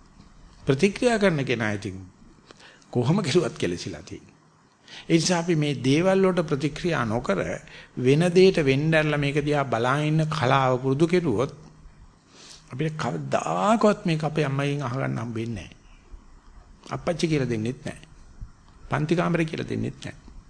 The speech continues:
තමාට ගමේ බන්දලේ හාමුදුරු කියලා දෙන්නෙත් නැහැ. මොකද සරුවච්චන් වහන්සේ කෙනෙක් එන්නේ මේ පව්කාරින්ට ගල් ගහලා අපායට, අපාය පොත ලියන්න නෙවෙයි. මෙන්න මේ වගේ වැරදි වෙද්දිත් නැවත පාර හදා ගන්න පුළුවන්. ඒකට අර කරගෙන ආපු ප්‍රතිපදාවේ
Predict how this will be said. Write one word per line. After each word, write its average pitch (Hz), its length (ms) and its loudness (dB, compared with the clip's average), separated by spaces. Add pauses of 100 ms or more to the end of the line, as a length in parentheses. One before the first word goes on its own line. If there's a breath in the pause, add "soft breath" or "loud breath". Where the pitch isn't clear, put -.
(920)
තමාට 160 420 2
ගමේ 151 260 0
බන්දලේ 165 360 0
හාමුදුරු 185 280 4
කියලා 120 200 -2
දෙන්නෙත් 101 260 -4
නැහැ. - 260 -16 (540 loud breath)
මොකද 143 200 -2
සරුවච්චන් 160 540 0
වහන්සේ 156 300 -2
කෙනෙක් 143 320 -2
එන්නේ 131 500 0 (440 loud breath)
මේ 160 180 0
පව්කාරින්ට 156 680 2
ගල් 156 240 2
ගහලා 156 300 2
අපායට, 143 420 2 (360)
අපාය 135 340 0
පොත 139 180 -2
ලියන්න 143 360 2
නෙවෙයි. 120 440 2 (360 loud breath)
මෙන්න 135 280 0
මේ 127 240 0
වගේ 151 300 0
වැරදි 143 320 0
වෙද්දිත් 123 460 -2
නැවත 135 360 -2
පාර 127 280 0
හදා 135 320 0
ගන්න 117 260 0
පුළුවන්. 110 420 -8 (920)
ඒකට 147 300 2
අර 151 160 0
කරගෙන 135 400 -2
ආපු 139 200 0
ප්‍රතිපදාවේ 131 840 -2